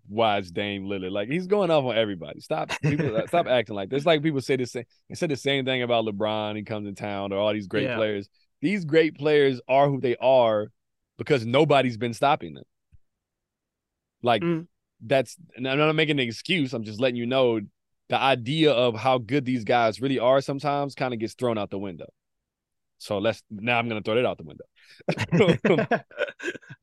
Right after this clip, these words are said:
Speaker 1: Darko
Speaker 2: Yeah.
Speaker 1: also is showing you the things that you think that he might not be able to do, he's willing to do. He did not start Yak in the second half. He made changes. He's doing, he's trying to do things. Like, yes, him making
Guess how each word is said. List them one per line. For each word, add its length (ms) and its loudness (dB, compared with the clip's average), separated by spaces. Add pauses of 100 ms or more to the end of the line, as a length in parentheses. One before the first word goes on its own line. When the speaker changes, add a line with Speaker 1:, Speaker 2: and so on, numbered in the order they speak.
(200)
Speaker 1:
Darko 400 6
Speaker 2:
Yeah. 120 4
Speaker 1:
also 440 4
is 120 0
showing 540 0
you 420 -2 (100)
the 120 -6
things 340 -2
that 160 -4
you 180 -4
think 300 -2 (420)
that 180 2
he 100 2
might 220 0
not 200 2
be 160 2
able 160 2
to 60 -2
do, 180 4
he's 160 0
willing 180 2
to 100 0
do. 240 2
He 280 -4
did 120 2
not 200 2
start 220 0
Yak 260 2
in 60 -4
the 60 -6
second 260 -6
half. 240 -2 (840)
He 100 -6
made 280 0
changes. 600 -4 (280)
He's 180 -8
doing, 320 0
he's 240 -4
trying 260 0
to 80 0
do 220 0
things. 360 -4
Like, 200 -4 (240)
yes, 340 2
him 240 0
making 540 -2